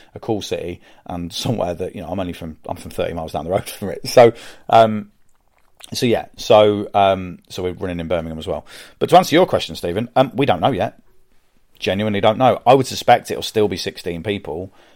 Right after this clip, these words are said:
and we'll just stagger it like W X W do their sixteen carat tournament.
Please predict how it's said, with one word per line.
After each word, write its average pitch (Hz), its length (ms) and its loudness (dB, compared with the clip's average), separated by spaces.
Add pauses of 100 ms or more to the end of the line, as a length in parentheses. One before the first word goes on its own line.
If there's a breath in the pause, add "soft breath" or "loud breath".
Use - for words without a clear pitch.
(220 soft breath)
and 87 240 -2
we'll 90 120 -2
just - 180 -8
stagger 90 340 -2
it - 140 -8 (340)
like 92 720 0 (220 soft breath)
W 98 220 2
X - 200 -2
W 85 380 -6
do 85 220 -8
their 82 440 -4
sixteen - 340 -14
carat - 220 -10
tournament. - 340 -18